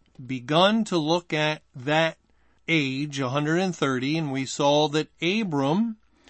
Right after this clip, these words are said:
was born to his father Terah when Terah was age one hundred and thirty. And Terah had three sons. One, Abram crossed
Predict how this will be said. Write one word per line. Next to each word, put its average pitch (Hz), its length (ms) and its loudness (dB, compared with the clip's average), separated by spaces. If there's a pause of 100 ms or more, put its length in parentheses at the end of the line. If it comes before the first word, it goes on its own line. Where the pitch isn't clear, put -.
(160)
was 135 260 -2
born 147 540 0
to 135 180 -6
his 131 180 -4
father 147 420 2
Terah 175 760 4 (600)
when 147 400 2
Terah 180 560 4 (340)
was 156 540 4 (120)
age 156 400 0
one 143 280 0
hundred 139 320 -2
and 139 120 -4
thirty. 131 380 0 (400)
And 131 460 -4 (320)
Terah 160 280 4
had 135 200 -2
three 143 260 -2
sons. 190 720 0 (200)
One, 175 640 2 (100)
Abram 160 480 0
crossed 165 840 2